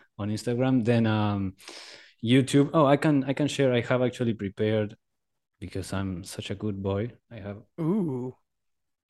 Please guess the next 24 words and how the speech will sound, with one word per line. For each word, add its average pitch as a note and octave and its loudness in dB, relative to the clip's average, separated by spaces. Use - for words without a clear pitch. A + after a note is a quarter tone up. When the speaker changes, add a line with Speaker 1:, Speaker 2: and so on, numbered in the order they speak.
Speaker 1:
Can G#2+ 0
you A#2+ 4
see C3 2
my C3 2
screen? D3 -4
Speaker 2:
Absolutely. D3 -2
Speaker 1:
Yeah. F#2 0
So, F#2+ -6
okay, F#2 -4
Speaker 2:
Mystic G#2 0
Speaker 1:
so F2+ -10
Speaker 2:
Times. F#3+ 2
Speaker 1:
here's A#2+ 2
my G#2 4
channel. B2 4
My G2 -2
channel G#2 2
is G2+ 2
just G2 2
on G2 2
YouTube, G#2 4
Rafa G2 2
Martinelli, G#2+ 2
and G#2+ 0